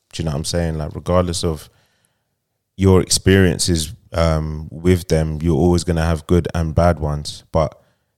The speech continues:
they do a hell of a job. So, um, you know, if they feel that, like, they're not being rewarded in, in the way that they should be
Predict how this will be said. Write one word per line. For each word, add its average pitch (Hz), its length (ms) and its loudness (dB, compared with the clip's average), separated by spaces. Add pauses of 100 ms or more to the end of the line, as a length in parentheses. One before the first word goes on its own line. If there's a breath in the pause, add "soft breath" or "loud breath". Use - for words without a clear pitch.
they 87 100 -2
do 90 240 4
a 82 40 4
hell 90 300 0
of 85 140 0
a 85 40 0
job. 87 440 2
So, 82 480 0 (720)
um, 82 500 -6 (1080)
you 107 120 4
know, 95 200 6
if 107 120 -2
they 104 140 2
feel 107 320 4
that, 98 200 2
like, - 380 -8 (1400)
they're 90 140 0
not 80 200 0
being 90 440 2
rewarded 87 840 0
in, 85 460 -4
in 90 120 -4
the 85 80 -2
way 87 220 0
that 85 200 -2
they 85 120 -4
should 110 360 0
be 95 360 0